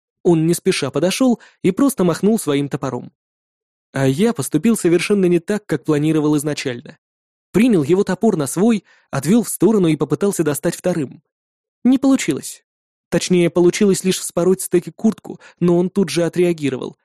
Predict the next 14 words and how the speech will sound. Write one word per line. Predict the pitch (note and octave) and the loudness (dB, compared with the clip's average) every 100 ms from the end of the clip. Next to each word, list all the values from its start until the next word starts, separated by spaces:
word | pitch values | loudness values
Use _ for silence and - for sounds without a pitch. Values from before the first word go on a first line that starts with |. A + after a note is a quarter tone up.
| _ _ | _ _
отскочил | D3 - D3+ D#3+ D3 | -8 -2 0 2 0
назад, | C3+ C3+ G3 | 0 -2 -2
закрылся | C#3 D3 D#3 - | -2 0 -2 -2
щитом. | D3+ - C3+ F3+ G#3+ D3+ - _ _ _ _ _ _ _ | -4 -4 -2 0 0 -2 -8 _ _ _ _ _ _ _
По | G3 | 2
его | G3 G3 | 2 2
сузившимся | - G3+ F#3 - F#3 F3+ | 0 0 0 0 -2 0
глазам | E3+ D#3+ F3+ | 0 0 0
стало | D#3 D#3 D3+ | -2 0 0
понятно, | D#3+ E3 F3 E3+ | 0 -2 0 -2
что | D#3 F3 | -2 -2
теперь | E3 F3 D#3+ | -2 -2 0
будет | D#3+ D#3 | 0 0
осторожничать, | - E3 D#3+ D3+ A2 - - | -2 -2 -2 -2 -6 -16 -20